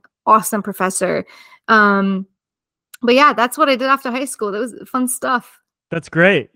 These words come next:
Speaker 2: And,
Speaker 1: Yeah.
Speaker 2: and, and, uh, what, uh, I wanted to bring this up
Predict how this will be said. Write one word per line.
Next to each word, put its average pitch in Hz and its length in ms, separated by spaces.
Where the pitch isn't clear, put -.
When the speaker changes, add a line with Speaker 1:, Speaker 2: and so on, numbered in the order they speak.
Speaker 2:
And, 180 160
Speaker 1:
Yeah. 190 120
Speaker 2:
and, 185 140
and, 165 320
uh, 175 320
what, 151 380
uh, - 40
I 135 280
wanted 139 300
to 127 60
bring 135 200
this 131 160
up 127 240